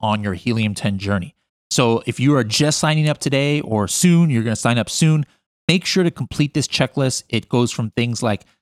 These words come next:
connecting your Amazon account, uh, to actually doing some common, the most common uses of h-, how new users can s-, get started. So that's something that we have for all users who get started with Helium ten, something new there.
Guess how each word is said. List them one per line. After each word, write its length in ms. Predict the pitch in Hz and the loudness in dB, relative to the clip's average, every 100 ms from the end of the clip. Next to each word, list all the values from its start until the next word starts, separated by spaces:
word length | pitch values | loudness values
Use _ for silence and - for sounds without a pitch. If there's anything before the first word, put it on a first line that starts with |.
| _ | _
connecting 340 | 139 131 135 | -2 0 0
your 340 | 131 117 107 98 | 0 2 2 0
Amazon 360 | 123 120 113 101 | 0 0 0 -4
account, 440 | - 165 180 175 - _ _ - | -2 0 2 0 -8 _ _ -2
uh, 160 | 120 | 0
to 140 | 113 131 | 0 0
actually 340 | 123 127 135 | 0 0 -2
doing 280 | 104 127 127 | -2 -2 -2
some 220 | - 107 | -2 -4
common, 560 | - - - 139 135 123 | -4 -4 0 2 2 0
the 80 | 120 | 2
most 380 | 120 147 - | 2 2 -2
common 520 | - - 127 131 117 107 | -6 -2 0 0 -4 -2
uses 480 | 110 131 147 156 - _ _ _ | 0 2 0 -2 -4 _ _ _
of 260 | 117 107 98 | 0 2 0
h-, 80 | - | -6
how 220 | - 135 120 | -4 -2 -2
new 240 | 110 127 | 0 0
users 400 | 120 120 123 117 | 2 2 2 0
can 200 | - 110 | -2 -2
s-, 120 | 113 - | -2 -2
get 180 | - 120 | -4 -4
started. 360 | - 120 139 | 0 0 0
So 140 | - 113 | -4 -2
that's 280 | 107 123 - | 0 0 -2
something 300 | 123 110 110 | -6 -4 -4
that 100 | 101 | -4
we 120 | 101 | -4
have 260 | 104 98 | -4 -6
for 160 | - - - | -6 -12 -2
all 220 | 120 123 | 0 2
users 440 | 110 104 110 98 - _ _ | 0 -2 -4 -8 -12 _ _
who 60 | - | -6
get 180 | 120 113 | -4 -4
started 260 | - 123 | -2 0
with 140 | 117 101 | 0 0
Helium 240 | 113 104 | -2 -2
ten, 200 | 98 101 | -2 -6
something 360 | 104 107 101 98 | -4 -4 -4 -4
new 140 | 98 | -4
there. 240 | 98 90 | -6 -10